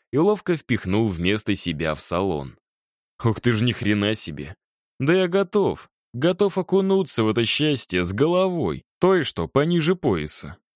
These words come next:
В штанах зашевелилась от молниеносного «хочу». Вот она, рыба моей мечты. Ножки от макушки, грудка колесом, губки бантиком, глазки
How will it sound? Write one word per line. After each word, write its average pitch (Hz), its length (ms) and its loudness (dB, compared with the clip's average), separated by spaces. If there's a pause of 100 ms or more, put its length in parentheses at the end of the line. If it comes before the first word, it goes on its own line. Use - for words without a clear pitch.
(140)
В - 60 -10
штанах 196 360 2
зашевелилась 101 760 0
от 80 120 -4
молниеносного 87 760 -2
«хочу». 82 540 -4 (400)
Вот 202 300 2
она, 85 400 -4
рыба 113 380 2
моей 92 300 2
мечты. 107 520 -4 (340)
Ножки 165 440 0
от 117 140 -2
макушки, 104 680 -2
грудка 107 500 -2
колесом, 95 680 -2
губки 82 320 -4
бантиком, 87 720 -4 (320)
глазки 123 680 -2